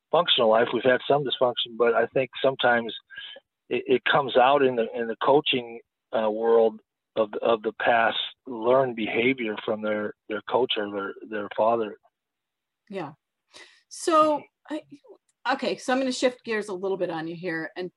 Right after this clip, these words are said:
Speaker 2: go,
Speaker 1: Sure.
Speaker 2: go to this multi-sport idea, because we've got multiple questions. Um, when people knew you were coming here, people have asked multiple questions here. Um, if you're a baseball player and your, your whole goal is to get a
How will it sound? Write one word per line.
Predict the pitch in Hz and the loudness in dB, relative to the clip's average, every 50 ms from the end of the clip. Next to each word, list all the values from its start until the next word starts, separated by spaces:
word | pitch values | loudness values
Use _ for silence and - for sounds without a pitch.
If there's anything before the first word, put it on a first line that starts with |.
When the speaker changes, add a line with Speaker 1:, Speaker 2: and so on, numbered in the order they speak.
| - - | -14 -8
Speaker 2:
go, | 214 208 190 | -8 -8 -6
Speaker 1:
Sure. | - - - - 147 | -4 0 4 4 4
Speaker 2:
go | 226 - - 254 | 4 2 -4 -6
to | 233 196 | -4 -2
this | 208 202 - - | -2 -6 -4 -4
multi-sport | 202 196 196 190 - 196 180 175 - - - 175 175 170 165 - - | -4 -4 -4 -4 -4 -6 -6 -6 -6 -10 -8 -6 -6 -6 -6 -8 -10
idea, | 175 170 156 160 143 135 | -10 -8 -8 -6 -8 -8
because | 135 165 165 - 185 160 160 - - | -8 -10 -12 -8 -8 -8 -8 -8 -10
we've | 175 175 160 | -12 -10 -8
got | 185 160 - - _ - | -6 -8 -8 -8 _ -10
multiple | 185 180 180 - _ - 180 180 | -8 -8 -8 -10 _ -12 -12 -12
questions. | - - 185 170 170 - - 170 165 165 160 - - - _ - | -8 -6 -6 -6 -6 -6 -10 -10 -10 -10 -10 -14 -20 -20 _ -10
Um, | 180 165 160 165 160 156 156 160 170 180 165 _ _ _ _ _ _ _ _ _ _ | -8 -8 -8 -8 -8 -10 -12 -14 -16 -20 -20 _ _ _ _ _ _ _ _ _ _
when | - 202 208 196 | -8 -8 -8 -6
people | - 233 208 190 202 | -8 -10 -8 -6 -4
knew | 202 190 | -2 0
you | 185 175 170 | 0 0 -2
were | 170 170 | -4 -6
coming | - 180 170 170 | -6 -8 -8 -6
here, | 170 160 147 | -8 -10 -10
people | - 180 180 175 170 165 | -8 -8 -8 -8 -8 -10
have | 165 156 - - - | -10 -12 -12 -12 -8
asked | - 160 160 - | -8 -8 -8 -8
multiple | - 180 170 _ _ 180 165 | -10 -12 -12 _ _ -16 -16
questions | - - 170 156 151 - - 151 156 143 - | -10 -8 -8 -8 -8 -10 -14 -14 -14 -14 -14
here. | - - - - _ _ _ _ _ - - _ - - - _ _ - | -14 -14 -14 -14 _ _ _ _ _ -20 -20 _ -20 -20 -20 _ _ -6
Um, | 330 214 208 208 202 202 202 - _ _ - | -2 0 0 0 0 -4 -8 -12 _ _ -8
if | 240 220 233 | -8 -8 -6
you're | 226 240 254 262 262 262 254 | -4 0 4 6 6 6 6
a | 226 202 196 | 4 2 0
baseball | 190 214 220 220 214 - - 196 185 - - | -2 -2 -4 -2 -4 -2 -2 -2 -2 -2 -2
player | 196 180 175 170 170 170 180 - _ _ _ _ - | -4 -2 -2 -2 -2 -4 -8 -12 _ _ _ _ -8
and | 180 175 | -6 -2
your, | 180 185 185 180 175 _ _ | 0 0 0 -2 -4 _ _
your | - 180 175 | -10 -10 -8
whole | 175 208 196 180 | -4 -4 -4 0
goal | 185 180 175 170 165 156 156 | 2 2 2 2 0 -2 -4
is | - - - | -10 -14 -12
to | - 180 | -14 -8
get | 165 175 170 165 | -6 -6 -6 -4
a | 160 151 151 160 | -6 -8 -8 -10